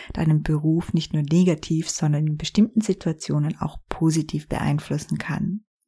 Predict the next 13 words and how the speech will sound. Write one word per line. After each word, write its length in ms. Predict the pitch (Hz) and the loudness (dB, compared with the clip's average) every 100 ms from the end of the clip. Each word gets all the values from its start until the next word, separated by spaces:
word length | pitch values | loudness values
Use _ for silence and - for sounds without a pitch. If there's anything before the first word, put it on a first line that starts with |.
| _ _ _ - | _ _ _ 6
Nummer 300 | 208 220 - | 8 8 6
eins: 440 | 151 147 - - - - - - - | -2 -4 -6 -12 -18 -20 -20 -20 0
Emotionale 880 | 180 214 233 - 175 170 165 165 | 6 8 6 4 2 2 0 -2
Sensibilität 1300 | - - 156 151 156 156 156 147 147 - - 165 180 - | -2 -2 0 2 2 0 -2 -2 -2 -2 -2 0 -2 -2
und 260 | 160 - 160 | -2 -2 -2
Empathie. 760 | 151 156 175 - - 151 - _ _ - - - - | -2 -2 -4 -4 -2 -2 -2 _ _ -20 -20 -20 2
Menschen 360 | 196 262 - 175 | 4 4 6 4
mit 120 | 156 | 4
einem 180 | 151 147 | 2 0
verletzten 600 | 151 147 180 - - - | 0 2 2 0 -2 2
inneren 400 | 151 143 147 - | 2 2 -2 -4
Kind 520 | - 156 165 170 - | -2 0 0 -4 -6
können 460 | - 151 151 151 | -2 0 0 -2